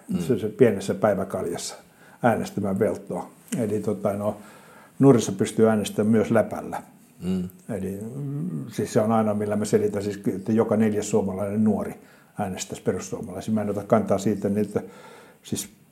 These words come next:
Speaker 2: tai siis sanotaan, niin kuin mä korjaan tota, että mä oon, niin kuin, mä olen hämmästynyt, että jos tutkimuksen mukaan joka neljäs suomalainen, ä, nuori äänestäisi mitä tahansa puoluetta.
Speaker 1: Mm.
Speaker 2: Siis neljäsosa on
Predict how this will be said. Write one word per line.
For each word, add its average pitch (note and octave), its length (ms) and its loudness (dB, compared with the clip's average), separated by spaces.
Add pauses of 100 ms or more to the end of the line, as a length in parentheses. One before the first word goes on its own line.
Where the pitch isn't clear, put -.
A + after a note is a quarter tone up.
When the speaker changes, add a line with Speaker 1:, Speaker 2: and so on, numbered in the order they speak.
(120)
Speaker 2:
tai A2+ 120 6
siis A2 200 -2
sanotaan, A2+ 380 4
niin A#2 120 2
kuin A2+ 120 0
mä A#2 180 4 (340)
korjaan A2+ 380 6
tota, G2 240 0
että F#2+ 140 -2
mä G#2+ 60 4
oon, G#2+ 80 2
niin G#2 100 -2
kuin, F#2+ 180 -4
mä A2+ 80 4
olen A2 120 2
hämmästynyt, G#2 680 0 (440)
että G2+ 260 -2
jos A2+ 380 4 (540)
tutkimuksen G2+ 580 0
mukaan G2 420 0 (260)
joka A2+ 220 4
neljäs G#2+ 340 2
suomalainen, G2 680 2 (1120)
ä, B2 100 -4 (240)
nuori G2+ 520 6 (260)
äänestäisi G#2 520 -2
mitä B2 240 4
tahansa A2 420 2 (340)
puoluetta. - 500 -8 (280)
Speaker 1:
Mm. F2 160 -2
Speaker 2:
Siis E2+ 160 -4
neljäsosa G2+ 520 0
on G2+ 180 -4